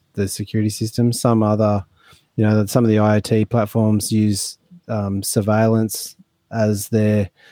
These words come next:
uh, in the security category, but we typically mean a, a, a wired, um, security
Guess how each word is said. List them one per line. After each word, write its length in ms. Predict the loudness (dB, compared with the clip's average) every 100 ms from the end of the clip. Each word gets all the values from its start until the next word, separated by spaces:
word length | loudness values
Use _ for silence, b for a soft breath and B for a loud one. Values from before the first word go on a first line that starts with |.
| b b b _ _ -10
uh, 180 | -8 -2
in 180 | 2 2
the 260 | 2 0 -2
security 640 | -4 -2 2 2 2 -2 -4
category, 400 | 0 2 4 2
but 240 | 2 0
we 320 | 0 -2 -2 -4
typically 440 | -6 -6 -4 -2
mean 300 | -2 -2 -2
a, 160 | -4 -6
a, 220 | -8 -10 -10 -4
a 100 | 0
wired, 600 | 0 2 2 2 2 0 -4 _ _ _ _
um, 320 | -2 0 0 -2
security 540 | -2 -2 0 2 0